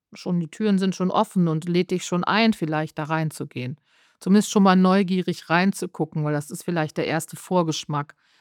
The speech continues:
auf das, was sich dann Mitte Juli im großen Stil, Stil entfalten möchte oder entfalten wird. Da bin ich mir eigentlich ziemlich sicher, dass da was kommt, was,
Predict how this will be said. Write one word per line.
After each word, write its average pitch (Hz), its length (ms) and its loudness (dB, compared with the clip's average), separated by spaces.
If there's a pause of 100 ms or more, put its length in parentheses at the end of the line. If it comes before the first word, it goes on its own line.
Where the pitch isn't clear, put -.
(100)
auf 151 180 -8
das, 160 260 -2
was 147 180 -4
sich - 120 -8
dann 156 220 -4
Mitte 170 240 -4
Juli 160 340 0
im 147 140 -2
großen 156 420 -4
Stil, - 420 -4
Stil - 340 -2
entfalten 180 680 0
möchte 175 560 -2 (800)
oder 190 200 4
entfalten 170 760 2
wird. 165 460 -2 (1200)
Da 170 80 -8
bin 170 160 2
ich 165 160 0
mir 165 80 0
eigentlich 151 360 -2
ziemlich 165 280 0
sicher, 165 300 -4
dass 151 160 -6
da 160 160 -4
was 160 200 -6
kommt, 180 340 0
was, - 260 -8